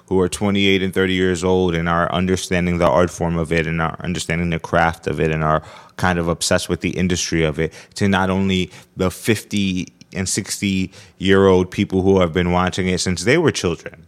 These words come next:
It's trying to cater to all of these things. So what this podcast is, what 'Cause the Silent P Said So, is where I'm gonna talk about,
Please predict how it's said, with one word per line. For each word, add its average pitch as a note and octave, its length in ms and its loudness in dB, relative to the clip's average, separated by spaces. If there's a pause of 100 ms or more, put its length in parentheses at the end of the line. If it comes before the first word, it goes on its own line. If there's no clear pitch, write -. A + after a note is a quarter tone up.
It's D#2+ 180 -8
trying G2 280 -2
to F#2 60 -2
cater G2 400 0
to F#2 60 0
all F2 220 0
of D#2+ 80 -6
these E2+ 240 -8
things. D#2+ 360 -10 (280)
So A#2 260 -2
what A2+ 640 0 (420)
this G2+ 260 -2
podcast F2+ 800 0
is, F2 220 -6 (260)
what G2 420 0 (200)
'Cause G2 280 0
the F#2+ 100 -2
Silent F#2 420 0
P G2 200 -4
Said G2+ 320 0
So, F2 340 0
is D#2+ 220 -4
where F2+ 160 0
I'm G2 180 0
gonna F#2+ 280 -2
talk F#2+ 420 -2
about, F2 440 0